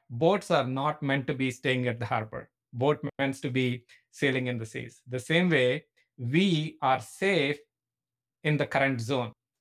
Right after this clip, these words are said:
Maybe the job that we are in, or, like, maybe the business that what we are doing, once we release those anchors, I think, like, maybe we're going to see the real advantage of, like, our purpose. Going back to l-, dying empty is, like, basically if you're staying in harbor all your life,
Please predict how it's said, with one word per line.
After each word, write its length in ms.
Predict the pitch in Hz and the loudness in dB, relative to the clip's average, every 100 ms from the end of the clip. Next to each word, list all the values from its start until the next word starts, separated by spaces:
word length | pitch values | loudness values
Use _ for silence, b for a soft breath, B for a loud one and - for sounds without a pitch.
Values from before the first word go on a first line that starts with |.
| - | -4
Maybe 240 | 135 135 | 0 0
the 100 | 127 | 0
job 300 | 120 131 131 | 2 4 4
that 180 | 131 127 | 2 -2
we 120 | 131 | 2
are 120 | 123 123 | 2 4
in, 220 | 127 127 | 2 2
or, 160 | 120 | 2
like, 180 | 117 117 | 0 -4
maybe 160 | 123 120 | -4 -2
the 100 | 123 | -2
business 360 | 127 127 123 | -2 -2 -2
that 180 | 123 123 | 0 0
what 220 | 127 127 | 2 0
we 80 | 127 | 0
are 100 | 117 | -2
doing, 420 | 113 220 190 147 147 _ _ _ - | 2 2 2 0 -6 _ _ _ -2
once 260 | 147 147 | 0 0
we 100 | 143 | 0
release 360 | 139 143 196 190 | 2 4 4 4
those 260 | 175 147 160 | 2 2 0
anchors, 600 | 143 165 175 156 127 120 _ _ _ - | 2 2 4 0 0 -4 _ _ _ -2
I 100 | 127 | 0
think, 160 | 139 | 2
like, 160 | 131 123 | 0 2
maybe 240 | 127 123 | 0 2
we're 100 | 123 | 2
going 200 | 123 123 | 2 0
to 80 | 123 | -2
see 400 | - 135 123 127 | -2 2 2 2
the 160 | 123 123 | 0 2
real 260 | 127 123 | 2 2
advantage 480 | 117 120 123 120 113 | 0 0 0 0 -2
of, 160 | 120 127 | -4 -2
like, 160 | 117 | -2
our 140 | 120 107 | -2 -2
purpose. 440 | 123 113 123 113 - | -4 -4 -10 -12 -6
Going 180 | 139 | -4
back 280 | 123 127 127 | 2 2 2
to 260 | 139 123 120 B B - | -2 -4 -6 B B -2
l-, 140 | 135 135 131 | -2 -2 0
dying 300 | 135 139 139 | 2 4 4
empty 400 | 135 151 147 127 | 2 2 2 0
is, 120 | 120 | 0
like, 200 | 123 117 | -2 -2
basically 340 | 131 127 - 131 | -2 -4 -2 -2
if 80 | 139 | -2
you're 80 | |
staying 360 | 135 - 156 175 | -2 2 2 4
in 100 | 160 | 2
harbor 500 | 160 156 165 135 135 _ _ | 4 2 2 -2 -4 _ _
all 220 | 151 151 160 | 4 4 4
your 240 | 151 127 | 2 2
life, 400 | 131 147 135 123 | 2 4 2 -2